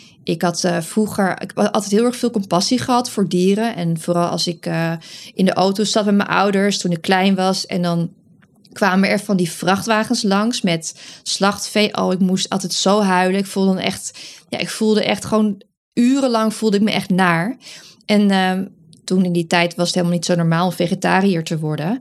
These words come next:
Het was, eh, echt super geitenwolle sokken als je dat deed. Maar ik had een vriendinnetje in groep acht en die was vegetariër. En die, eh,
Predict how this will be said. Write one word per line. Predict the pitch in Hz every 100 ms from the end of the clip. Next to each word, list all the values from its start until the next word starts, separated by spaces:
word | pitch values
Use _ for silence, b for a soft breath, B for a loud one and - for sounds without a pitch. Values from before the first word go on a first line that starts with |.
| B B B
Het | -
was, | 160 -
eh, | 160 147
echt | 170 -
super | - 208 208 175
geitenwolle | - 185 208 180 165 165
sokken | 160 185 170 156
als | 160
je | 147
dat | 143
deed. | 156 147 190 - - B B B _ 185
Maar |
ik | 185
had | 233
een | 302
vriendinnetje | 302 247 262 262 -
in | 226
groep | - 220 -
acht | 196 196 -
en | 214
die | 202
was | 170 220
vegetariër. | - 226 - 196 185 180 170 165 170
En | - 170 165
die, | 165 160
eh, | 160 160